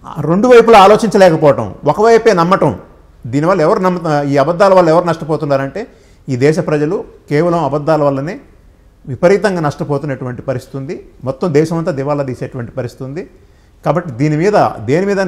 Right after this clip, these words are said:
పెట్రోల్, డీజిలే కాదు, వంట గ్యాసే కాదు, దేని మీదైనా సరే ఒక సిలబస్ తయారై దానికి ఊరు పేరు లేకుండా వైరల్ అవుతున్నప్పుడు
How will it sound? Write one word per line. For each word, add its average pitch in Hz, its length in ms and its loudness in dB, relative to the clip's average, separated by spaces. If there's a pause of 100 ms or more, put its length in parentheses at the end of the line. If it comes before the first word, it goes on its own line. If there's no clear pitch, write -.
పెట్రోల్, 180 320 -2
డీజిలే 175 260 0
కాదు, 165 340 0 (380)
వంట 139 180 0
గ్యాసే 185 320 4
కాదు, 104 380 -2
దేని 156 280 -2
మీదైనా 185 360 0
సరే 160 360 -4 (520)
ఒక 143 140 -4
సిలబస్ 208 500 0
తయారై 175 480 2 (560)
దానికి 151 300 2
ఊరు 220 260 4
పేరు 185 260 4
లేకుండా 170 520 2
వైరల్ 175 320 6
అవుతున్నప్పుడు 170 680 -2